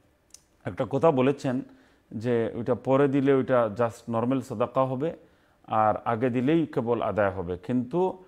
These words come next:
সঠিক কথা হলো যে এই ওয়াজিব আমাদের জিম্মায় থেকে যাবে। এটা ওয়াজিব দায়িত্ব আগে আদায় করা যদিও বা উচিত, আর এটাই সঠিক নিয়ম, সাহাবায়ে কেরামের নিয়মিত অভ্যাস,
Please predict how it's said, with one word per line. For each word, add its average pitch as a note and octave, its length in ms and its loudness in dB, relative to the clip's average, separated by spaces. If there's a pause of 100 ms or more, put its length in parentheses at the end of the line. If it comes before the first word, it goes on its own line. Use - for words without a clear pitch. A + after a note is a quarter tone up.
(180)
সঠিক F3 380 0
কথা F3+ 220 2
হলো C#3+ 300 2
যে B2+ 160 -2
এই C#3+ 140 0
ওয়াজিব B2 480 2
আমাদের B2+ 380 -2
জিম্মায় A2+ 420 -2
থেকে A#2+ 280 -6
যাবে। B2 320 2 (320)
এটা A#2 180 -2
ওয়াজিব B2 480 2
দায়িত্ব D#3+ 540 2
আগে C3 280 2
আদায় C#3 320 4
করা D3 280 2 (100)
যদিও C3+ 380 0
বা D#3+ 140 4
উচিত, F3+ 460 -2 (380)
আর G#2+ 160 0 (240)
এটাই C3+ 320 -4
সঠিক D3 440 -4
নিয়ম, D3+ 340 2 (320)
সাহাবায়ে A#2+ 360 0
কেরামের A2 380 -2
নিয়মিত G#2+ 380 -4
অভ্যাস, C3 480 0